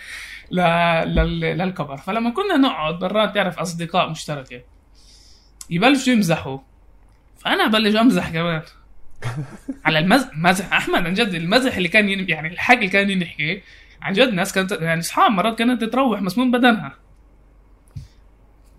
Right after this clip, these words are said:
Speaker 1: فمرات تيجي يكونوا أصحاب، يبلشوا يمزحوا، تفلت البريكات معي. ومعي حنين تقول لي: "عبد، يعني كتير هيك. وين رايح يعني؟ بينفعش."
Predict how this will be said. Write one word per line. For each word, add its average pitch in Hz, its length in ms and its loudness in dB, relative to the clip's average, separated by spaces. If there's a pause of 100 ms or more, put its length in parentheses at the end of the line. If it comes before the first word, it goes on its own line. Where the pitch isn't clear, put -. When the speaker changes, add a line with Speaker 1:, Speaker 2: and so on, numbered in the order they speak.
(520)
Speaker 1:
فمرات 277 420 2
تيجي 269 340 8
يكونوا 262 200 4
أصحاب، 170 480 2
يبلشوا 208 400 2
يمزحوا، 170 560 0 (360)
تفلت 302 340 0
البريكات 190 540 2
معي. 165 320 -4 (1500)
ومعي 190 280 -2
حنين 359 280 0
تقول 320 120 -6
لي: 285 60 0
"عبد، 302 300 -2
يعني 208 160 -4
كتير 247 300 4
هيك. 180 320 2 (240)
وين 254 220 4
رايح 175 460 4
يعني؟ 143 240 -2
بينفعش." 170 500 -2